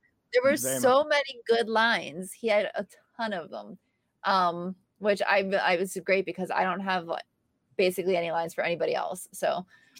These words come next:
Speaker 1: um, I did have the "take these and take care of them. I can get a tetanus shot, but I can't cure damaged suede because it's just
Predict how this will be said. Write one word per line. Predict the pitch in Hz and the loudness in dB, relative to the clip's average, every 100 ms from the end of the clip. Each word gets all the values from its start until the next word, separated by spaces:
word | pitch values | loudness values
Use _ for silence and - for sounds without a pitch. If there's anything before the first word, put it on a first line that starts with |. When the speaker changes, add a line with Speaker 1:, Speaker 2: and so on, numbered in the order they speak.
| - | -2
Speaker 1:
um, | 190 175 180 202 214 _ _ _ - 208 | 2 2 0 -8 -12 _ _ _ -4 2
I | 214 | 4
did | 208 233 | 6 4
have | 233 233 214 | 4 2 2
the | 214 202 | -2 -4
"take | 254 233 226 | 2 2 2
these | 240 240 226 | 0 2 0
and | 208 | -2
take | 247 220 220 | -2 -2 0
care | 185 | 0
of | 180 | 2
them. | 180 170 | 0 0
I | 202 185 | 0 0
can | 226 | 0
get | 196 196 | 0 0
a | |
tetanus | 208 190 170 202 | 2 -2 -2 -2
shot, | 185 180 | 0 0
but | 180 | -2
I | 185 | -4
can't | 185 175 170 | -2 -4 -4
cure | 196 175 | -6 -4
damaged | 175 180 185 | -4 -6 -6
suede | 175 170 | -2 -2
because | 165 165 165 165 | -2 -2 0 0
it's | 165 175 | -4 -6
just | - 165 - | -4 -6 -6